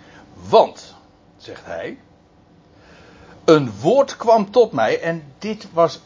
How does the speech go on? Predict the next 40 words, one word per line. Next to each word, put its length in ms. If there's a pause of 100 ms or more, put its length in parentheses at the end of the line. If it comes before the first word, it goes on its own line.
ook 240
al 100
iets, 220
is 140
ook 120
een 80
herhaling. 560 (440)
Want 440 (400)
toen 220
Jerobeam 920
die 180
vraag 360
stelde 380
van, 260 (180)
"Kom 200
bij 160
mij 240
eten," 380 (200)
toen 160
had 200
hij 200
ook 220
al 120
gezegd 440
van, 360
"Nee, 260
dat 100
kan 120
ik 60
niet 160
doen, 280
want 320
het 160
woord 220
van 160
God 320
is 180
tot 200
mij 180
gekomen." 560